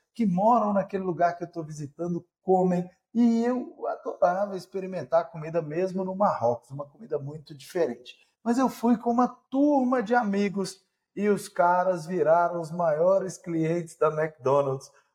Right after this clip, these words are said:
porque os caras não tinham coragem de comer a comida local, eles tinham medo de passar mal, eles tinham medo de não gostar da comida,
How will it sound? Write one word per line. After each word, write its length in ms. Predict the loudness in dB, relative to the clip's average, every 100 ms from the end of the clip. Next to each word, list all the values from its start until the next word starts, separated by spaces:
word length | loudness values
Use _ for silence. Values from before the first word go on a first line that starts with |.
| -6
porque 200 | -2 2
os 120 | 2
caras 260 | 2 2 2
não 220 | 0 -6
tinham 540 | -8 -10 -4 -2 -4
coragem 680 | 0 2 4 4 4 2 -4
de 120 | -10
comer 400 | -4 -4 -2 -2 -2
a 20 |
comida 420 | -4 -8 -6 0 2
local, 560 | 2 2 4 4 4 -4 -20 _
eles 180 | -4 -2
tinham 160 | -2
medo 240 | 0 -2 -2
de 80 | -2
passar 480 | -2 0 0 -2
mal, 340 | 0 0 0 -2 _ _
eles 220 | -6 -6
tinham 180 | -2 -2
medo 240 | 0 -2 -4
de 120 | -8
não 120 | -6
gostar 360 | -6 -2 0 0
da 120 | 0
comida, 520 | -6 -6 0 2 0